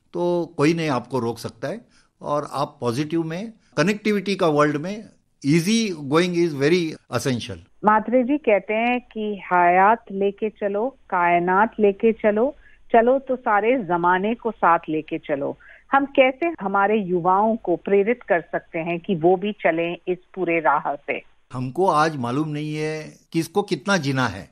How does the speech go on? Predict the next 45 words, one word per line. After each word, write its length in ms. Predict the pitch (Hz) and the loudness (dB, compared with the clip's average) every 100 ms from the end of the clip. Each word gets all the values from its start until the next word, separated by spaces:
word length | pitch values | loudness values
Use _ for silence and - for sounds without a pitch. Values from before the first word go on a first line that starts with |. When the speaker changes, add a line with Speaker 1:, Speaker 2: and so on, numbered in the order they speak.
| - | -4
Speaker 1:
कोई 140 | 143 | -2
थर्टी 380 | 139 127 123 165 | -2 -4 -2 0
इयर्स 180 | 147 151 | 0 0
की 100 | 165 | -2
उम्र 220 | 147 143 | -2 -4
तक 400 | 151 147 - 143 | -6 -8 -6 -4
जीते 280 | 110 123 139 | -6 -4 -4
हैं, 120 | 135 | -4
कोई 200 | 131 127 | -4 -6
फ़ोर्टी 680 | 123 117 113 180 160 160 147 | -6 -8 -2 0 2 0 -2
इयर्स 180 | 147 143 | -2 -2
की 80 | 156 | -6
उम्र 220 | 135 139 | -4 -6
तक 160 | 143 | -6
जीते 360 | 131 120 123 123 | -6 -6 -4 -4
हैं, 200 | 123 - _ _ - | -6 -10 _ _ -4
कोई 140 | 185 | -2
सिक्सटी, 440 | 180 156 - 175 160 | -2 -4 -2 -2 -2
कोई 200 | 151 151 | -2 -2
सेवेंटी, 500 | 143 123 143 139 143 | -2 -4 -4 -6 -4
कोई 180 | 143 | -2
हंड्रेड 380 | 139 131 156 202 | -2 -2 -2 0
भी 100 | 185 | 0
अचीव 440 | 143 120 131 135 123 | -2 -2 -6 -6 -8
करते 260 | 104 - | -10 -14
हैं। 100 | 80 _ - | -20 _ 0
तो 100 | 202 | 4
why 300 | 135 160 208 | 4 4 2
not 160 | 233 | 0
हम 260 | 160 190 208 | -2 -2 0
एक 180 | 196 196 | -2 -2
संकल्प 440 | 143 143 190 202 180 | -2 0 0 0 -2
करते 280 | 160 170 | -2 -2
हैं, 160 | 131 - _ _ _ - | -2 -6 _ _ _ -8
जो 220 | 107 170 | 2 2
भी 160 | 208 240 | 4 2
लाइफ 240 | 170 170 | 2 0
स्पैन 240 | 170 196 180 | -2 -2 -2
हमको 240 | 160 180 | -2 0
अवेलेबल 460 | 156 127 143 143 113 | 0 0 0 0 0
है, 400 | 113 98 76 _ - | -2 -4 -8 _ -4
हम 360 | 190 233 220 - _ _ | -2 -2 -8 -16 _ _
वही 340 | 110 135 208 226 | 0 4 4 2
से 220 | 240 262 | -2 -2
ये 400 | 247 226 233 | 0 0 0